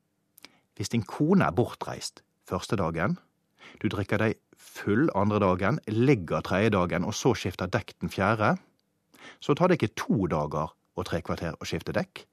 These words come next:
men tre dager og tre kvarter.» «Det har du helt rett i», sa jeg. «Jeg er visst ikke så god i matte heller.» Så dro jeg historien om nabofruen som for noen år siden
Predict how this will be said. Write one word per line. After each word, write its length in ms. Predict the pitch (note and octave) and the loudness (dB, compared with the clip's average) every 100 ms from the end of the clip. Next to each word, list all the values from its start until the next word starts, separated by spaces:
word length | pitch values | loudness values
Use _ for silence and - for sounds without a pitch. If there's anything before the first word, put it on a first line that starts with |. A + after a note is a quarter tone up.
| _ - - | _ -20 -10
men 160 | G#2 - - | -10 -8 -8
tre 380 | - F#3 C#2 - - | 0 2 0 -6 -6
dager 360 | D2 A2 D#2 - _ _ _ _ _ - | -2 -2 -2 -6 _ _ _ _ _ -10
og 100 | - | -8
tre 160 | - | -10
kvarter.» 480 | - C2 - - - _ _ _ _ _ _ _ _ _ _ _ _ - - - | -10 -14 -14 -18 -20 _ _ _ _ _ _ _ _ _ _ _ _ -20 -20 0
«Det 180 | F3 G#2+ - | 2 2 0
har 120 | - | -2
du 160 | B2+ A#2+ | 2 2
helt 240 | F#2+ F2 E2 | 2 0 -2
rett 240 | E2 - | -4 -6
i», 40 | - | -6
sa 120 | - | -4
jeg. 240 | F2+ C2+ - _ _ _ - - - | -2 -4 -10 _ _ _ -16 -16 -6
«Jeg 300 | F#3 E3 C#3+ - - - - _ _ | 0 2 2 -2 -18 -20 -20 _ _
er 100 | C3 | 0
visst 120 | A2+ A2 | 2 0
ikke 160 | G2+ | -2
så 120 | - G2 | 0 0
god 420 | G2 - _ - | 0 -2 _ -2
i 60 | |
matte 320 | F2+ D#2+ - - | -2 -2 -4 -6
heller.» 400 | - - - - _ _ _ _ _ _ _ _ _ - - | -6 -10 -14 -18 _ _ _ _ _ _ _ _ _ -20 -6
Så 220 | - F3 - | 4 6 6
dro 140 | A#2+ B2 | 4 4
jeg 140 | F#2 | 4
historien 420 | G2 - A2 D#2+ | 2 2 0 0
om 120 | E2 E2 - - | -4 -6 -14 -2
nabofruen 800 | G2+ G2+ B2 C3 - G2 A#2 C#3 | 4 4 6 4 4 4 6 4
som 200 | E2 G2+ F2+ | 2 0 0
for 80 | F#2+ | -2
noen 160 | F2+ | 0
år 220 | G2+ G#2 - | 2 0 0
siden 240 | F2 | -4